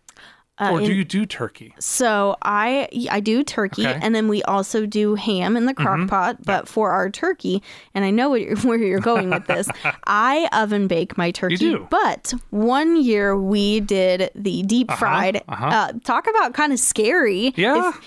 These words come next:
Speaker 1: and you have to make sure you're prepared and
Speaker 2: Right.
Speaker 1: you know what you're doing. But yeah, we did have that, and it was pretty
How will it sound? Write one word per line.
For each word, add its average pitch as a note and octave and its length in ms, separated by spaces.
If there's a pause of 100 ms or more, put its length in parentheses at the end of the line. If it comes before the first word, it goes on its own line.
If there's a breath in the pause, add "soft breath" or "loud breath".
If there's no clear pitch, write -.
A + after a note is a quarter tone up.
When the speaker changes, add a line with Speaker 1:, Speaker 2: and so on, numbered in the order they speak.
(160 loud breath)
Speaker 1:
and B3 220
you D4 80
have E4+ 160
to F4 80
make C#4+ 180
sure C#4 160
you're A#3+ 240
prepared A3 540
and G3+ 100
Speaker 2:
Right. A#3 180
Speaker 1:
you B3 60
know G#3 240
what - 240
you're F#3+ 100
doing. E3 440 (400 loud breath)
But F#3 180
yeah, G#3 400
we A3 160
did A#3 180
have B3 180
that, A3 140
and - 60
it A3+ 40
was D#4+ 120
pretty A4 220